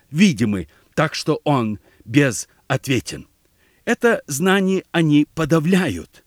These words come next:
неправдою. Но как будет этот человек без Библии судим Богом? Справедлив ли Бог в суде своём? Эти вопросы весьма серьёзны и требуют ясного и определённого ответа.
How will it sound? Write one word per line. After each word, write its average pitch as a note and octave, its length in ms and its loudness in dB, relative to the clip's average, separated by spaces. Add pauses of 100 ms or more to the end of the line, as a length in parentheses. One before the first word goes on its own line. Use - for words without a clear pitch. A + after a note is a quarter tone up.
(140)
неправдою. C#3+ 720 -4 (1200)
Но A3+ 80 0
как C4+ 220 0
будет A#3 280 -2 (320)
этот G#3 280 -2
человек E3+ 500 0
без D3+ 180 -4
Библии C3+ 300 -2
судим G3+ 480 -2
Богом? E2 420 -8 (1040)
Справедлив B2+ 720 0
ли F#3 80 -4
Бог E3+ 380 -4
в - 60 -12
суде A#2+ 300 -4
своём? G2 440 -8 (1300)
Эти B3 260 2
вопросы E3+ 480 -2
весьма G#3 340 -4
серьёзны A#2 580 -2
и - 160 -8
требуют C#3 520 -4
ясного G#2 600 -4 (100)
и B2 100 -4
определённого G2+ 760 -8
ответа. B2+ 540 -6